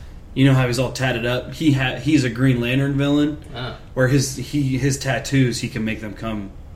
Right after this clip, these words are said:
Speaker 1: to life and
Speaker 2: Oh,
Speaker 1: shit
Speaker 2: okay.
Speaker 1: like that.
Speaker 2: That's cool.
Speaker 1: So that, like, you know, in the trailers you see all those crazy shit.
Speaker 2: Yeah.
Speaker 1: People thought that's what it was,
Speaker 2: Uh.
Speaker 1: but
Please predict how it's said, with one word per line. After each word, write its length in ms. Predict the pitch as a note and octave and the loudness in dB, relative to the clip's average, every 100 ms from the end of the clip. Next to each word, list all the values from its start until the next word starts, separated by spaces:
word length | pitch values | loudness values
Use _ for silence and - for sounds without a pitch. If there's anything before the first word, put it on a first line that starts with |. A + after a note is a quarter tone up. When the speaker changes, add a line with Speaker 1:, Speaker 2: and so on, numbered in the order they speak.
| - - | -16 -10
Speaker 1:
to 80 | G#2+ | -8
life 380 | G#2 G#2+ A2+ A#2 | -6 -8 -8 -8
and 160 | A#2 | -6
Speaker 2:
Oh, 40 | A2 | -4
Speaker 1:
shit 140 | C3 | -4
Speaker 2:
okay. 80 | A#2 | -4
Speaker 1:
like 120 | A#2 | -4
that. 180 | A#2+ A#2+ | -2 -2
Speaker 2:
That's 60 | - | -4
cool. 160 | - - - | -10 -12 -6
Speaker 1:
So 120 | C#3 | 2
that, 220 | C#3 C3+ | 4 4
like, 200 | C#3 A#2+ - - - | 2 -2 -4 -14 -10
you 140 | D3 D#3 | 0 4
know, 160 | D3 | 6
in 60 | C3 | 6
the 80 | A#2+ | 2
trailers 360 | C#3+ C3+ A2+ | 0 0 0
you 60 | G#2+ | -2
see 180 | - B2 | -4 -2
all 120 | A2+ | -2
those 160 | G#2 G2+ | -4 -10
crazy 460 | - A#2+ A2+ A#2+ | -10 -4 -4 -4
shit. 340 | A#2 C3 B2+ B2 | -4 0 0 0
Speaker 2:
Yeah. 220 | A#2 A2+ | -6 -8
Speaker 1:
People 260 | - B2 | -4 -4
thought 220 | G#2+ A2 G#2 | -4 -6 -6
that's 180 | G#2 | -10
what 120 | A2+ F#2+ | -10 -10
it 60 | |
was, 300 | G#2 F#2+ F#2+ | -8 -8 -10
Speaker 2:
Uh. 60 | - - | -12 -6
Speaker 1:
but 220 | A#2 - | -6 -6